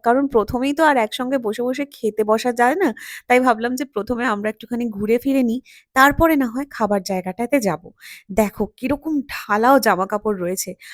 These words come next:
আর বিভিন্ন রকমের জিনিসও রয়েছে, শুধু জামা কাপড়ই কেন, অন্যান্য অনেক রকমের ভ্যারাইটির দোকান রয়েছে। আর এই এরিয়াটা কোথাও না কোথাও আমাদের দক্ষিণ কলকাতার হগ মার্কেট, মানে নিউ মার্কেট চত্বরে যে হগ মার্কেটটি রয়েছে,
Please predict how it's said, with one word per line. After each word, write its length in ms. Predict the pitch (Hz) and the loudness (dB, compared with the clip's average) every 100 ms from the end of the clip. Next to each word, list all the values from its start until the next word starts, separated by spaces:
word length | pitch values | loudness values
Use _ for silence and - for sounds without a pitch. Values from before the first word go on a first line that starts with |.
| - - | -20 -4
আর 200 | 277 285 277 | -2 -2 -2
বিভিন্ন 360 | 233 277 330 381 | 0 0 0 4
রকমের 340 | 381 370 294 240 | 4 4 0 -2
জিনিসও 380 | 233 220 233 | -4 -4 -2
রয়েছে, 260 | 208 185 220 | -2 -2 -4
শুধু 200 | 269 233 226 | -6 -4 -4
জামা 280 | 202 196 | -2 -4
কাপড়ই 340 | 208 247 269 208 | -4 -2 -2 -2
কেন, 240 | 190 185 285 - - _ - | -6 -4 -4 -6 -18 _ -4
অন্যান্য 320 | 247 262 262 - 254 | 0 0 0 -2 -2
অনেক 180 | 311 - | -2 -2
রকমের 320 | 269 269 254 226 | -4 -2 -4 -4
ভ্যারাইটির 440 | 185 185 233 277 214 | -4 -4 -6 -6 -4
দোকান 280 | 196 190 190 185 | -4 -4 -4 -4
রয়েছে। 240 | 190 - 302 - - - | -4 -4 -8 -10 -12 -4
আর 120 | 262 - | -4 -2
এই 140 | 302 - | -4 -4
এরিয়াটা 600 | 269 302 359 339 254 226 269 | -4 2 6 6 4 -2 -4
কোথাও 400 | - 240 - 339 | -4 -4 -4 -4
না 100 | 381 | -2
কোথাও 460 | 403 349 277 233 214 294 | 0 0 0 -2 -2 -2
আমাদের 440 | 220 214 233 220 254 208 | -4 -4 -2 -4 -4 -2
দক্ষিণ 340 | 196 - 277 277 | -4 -4 -10 0
কলকাতার 580 | 247 240 240 233 190 254 - - _ | 0 2 -4 -4 -4 -4 -10 -20 _
হগ 300 | - 220 254 | 2 4 4
মার্কেট, 440 | 233 185 160 160 175 214 | -2 -2 -2 -6 -6 -6
মানে 160 | 208 | -4
নিউ 280 | 220 220 240 | -2 -2 -2
মার্কেট 400 | 254 269 269 277 - | -2 -4 -4 -8 -2
চত্বরে 480 | 208 - - 233 220 | -2 -2 -2 0 0
যে 140 | 254 - | -2 -2
হগ 180 | 233 254 339 | 2 2 2
মার্কেটটি 500 | 403 381 392 - 320 | -2 0 -4 0 0
রয়েছে, 380 | 226 247 - | 4 2 2